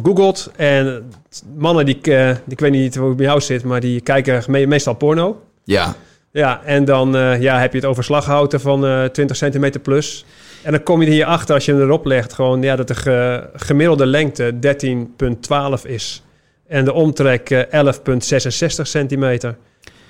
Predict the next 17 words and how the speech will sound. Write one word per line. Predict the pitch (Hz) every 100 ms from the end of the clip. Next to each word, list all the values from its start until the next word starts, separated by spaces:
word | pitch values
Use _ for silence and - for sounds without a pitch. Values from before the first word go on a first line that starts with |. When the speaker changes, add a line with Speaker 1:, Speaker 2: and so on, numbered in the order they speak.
| - -
Speaker 1:
En | 143
Speaker 2:
Hoe | 156
Speaker 1:
dan | 139
Speaker 2:
oud | 185
denk | 170 175
jij | 170
dat | 160 147
mensen | 160 165 175
gemiddeld | 156 147 156 151
zijn, | - 151
jongens, | 147 143 131 - -
dat | - 127
ze | 117
beginnen | 117 139 135
met | 131
porno | 135 143
kijken? | 131 131 127 160